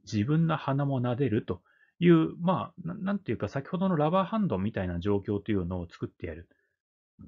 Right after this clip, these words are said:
まあ、ただこれ目をつぶるんですけどね。まあ、そういうふうにしてやると、まあ、一分ぐらいでですね、半分程度の人が自分の鼻が伸びたように感じるというものです。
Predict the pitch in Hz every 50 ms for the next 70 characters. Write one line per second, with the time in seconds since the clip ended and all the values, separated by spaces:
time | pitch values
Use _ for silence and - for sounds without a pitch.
0 | - _ _ _ _ _ _ _ _ - 175 185 180 - - 262 208 131 - 135
1 | 123 - 165 160 180 226 196 135 - - 107 101 104 98 90 85 - - 92 82
2 | 87 - 170 - - 185 170 - 233 220 - 277 240 151 - - - - 98 95
3 | 98 92 - 180 147 92 85 - - _ _ _ _ _ _ _ _ _ _ _
4 | _ _ _ _ - 147 156 147 - - - - - 135 - - _ _ - 220
5 | 226 226 220 208 247 226 151 90 - 92 85 - - - 107 87 90 - _ -
6 | - - - 185 196 202 190 196 214 208 196 180 - 208 185 135 101 95 90 90
7 | - - 95 95 139 139 104 87 - _ _ _ _ _ _ _ - 92 98 104
8 | 107 131 160 170 170 175 175 170 143 - - 147 147 151 143 135 151 156 117 95
9 | 95 98 107 139 151 160 147 - - 95 90 87 87 87 90 139 156 160 - -
10 | - 90 90 87 85 92 98 120 - - 117 - _ _ _ _ _ _ _ -
11 | 117 110 104 98 90 85 87 - - -